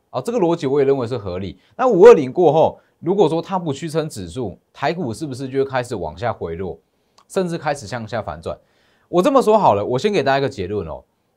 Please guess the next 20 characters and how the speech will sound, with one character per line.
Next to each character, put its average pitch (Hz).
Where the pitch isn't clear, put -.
理 170
论 220
上 185
来 110
讲 101
是 196
这 139
样 135
没 104
有 85
错。 -
你 156
说， 226
哎， 269
五 220
二 254
零 160
前 139
撑 208
盘， 113